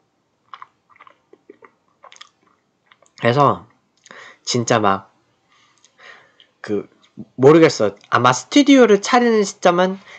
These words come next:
나중에 뭐 진짜 편집자를 고용을 해야 될 정도로 바빠질 때쯤이나 아마 스튜디오를 차리겠죠.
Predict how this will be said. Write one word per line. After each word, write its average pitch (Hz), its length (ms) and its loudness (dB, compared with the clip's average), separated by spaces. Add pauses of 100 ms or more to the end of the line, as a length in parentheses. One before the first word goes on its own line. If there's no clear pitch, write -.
(160)
나중에 123 440 0
뭐 95 280 -6 (300)
진짜 113 580 -2 (680)
편집자를 254 720 2
고용을 131 480 2
해야 202 220 0
될 185 140 -2
정도로 131 420 -2
바빠질 196 640 -2
때쯤이나 190 640 0
아마 107 180 -4
스튜디오를 131 520 -6
차리겠죠. - 680 -14